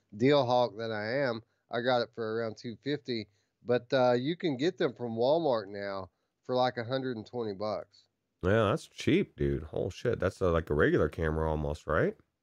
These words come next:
Speaker 2: Uh, do they, so what's the
Speaker 1: Yeah.
Speaker 2: next te-, step up? Like, if you were to spend what you spent a year ago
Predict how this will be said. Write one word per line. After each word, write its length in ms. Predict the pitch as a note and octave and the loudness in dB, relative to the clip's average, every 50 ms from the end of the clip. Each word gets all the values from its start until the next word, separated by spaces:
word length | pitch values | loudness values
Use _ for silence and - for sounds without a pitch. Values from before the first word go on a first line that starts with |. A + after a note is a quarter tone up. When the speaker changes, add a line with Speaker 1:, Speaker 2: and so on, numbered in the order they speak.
| _ _ _ - | _ _ _ 0
Speaker 2:
Uh, 80 | - G2 | 2 2
do 140 | G#2+ A2+ B2+ | 4 4 4
they, 160 | C#3+ D3 C#3+ | 4 4 4
so 180 | A#2 - E3 D#3+ | 4 2 4 4
what's 200 | F3 G3+ G3+ - | 4 4 4 4
the 100 | F3+ D3 | 4 4
Speaker 1:
Yeah. 0 | |
Speaker 2:
next 300 | D3 D#3+ E3 - - - | 4 4 2 0 -4 -2
te-, 100 | - - - - | 0 0 0 -2
step 340 | - - C3 A#2+ A#2 - | -4 0 0 0 2 2
up? 240 | B2 A#2+ G2+ - - - | 2 2 2 2 0 0
Like, 260 | E2 E2+ F2 F2+ - - _ _ _ _ _ - | 0 2 2 0 -2 -8 _ _ _ _ _ 0
if 160 | G#2 F#2+ - | 0 2 4
you 120 | C#3+ D#3+ E3 | 4 6 6
were 100 | D#3+ C#3 | 6 4
to 60 | A#2+ | 2
spend 460 | - - - - C3 B2+ A#2+ A2 G2 | 0 -2 0 2 4 4 4 4 4
what 200 | G2 G2+ G2 - | 2 2 2 0
you 80 | A#2 A2+ | -4 -4
spent 460 | - - - - A2 A2 A2 F2 F2 | -4 -6 -4 0 2 2 2 2 0
a 60 | F2 | 0
year 280 | F2 F#2 A2+ C#3 D3+ A#2+ | 2 4 4 4 4 4
ago 440 | F#2+ E2+ E2+ E2 D#2 D#2 D#2 D#2 | 4 4 4 4 4 2 2 0